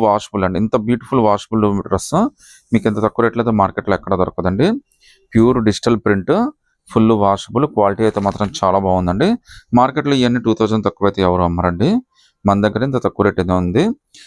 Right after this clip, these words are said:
ఇందులో అయితే మనకి త్రీ ఎక్స్ to ఫైవ్ ఎక్స్ఎల్ దాకా అన్ని సైజెస్ ఉన్నాయండి. ప్యాంట్ లూజ్ కూడా చాలా బాగుంది. ఇందులో ఇంకొక కలర్ ఉందండి, అది మాత్రం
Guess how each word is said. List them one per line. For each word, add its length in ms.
ఇందులో 200
అయితే 200
మనకి 280
త్రీ 140
ఎక్స్ 220
to 120
ఫైవ్ 200
ఎక్స్ఎల్ 260
దాకా 160
అన్ని 180
సైజెస్ 340
ఉన్నాయండి. 260
ప్యాంట్ 300
లూజ్ 200
కూడా 200
చాలా 260
బాగుంది. 340
ఇందులో 260
ఇంకొక 380
కలర్ 240
ఉందండి, 300
అది 100
మాత్రం 200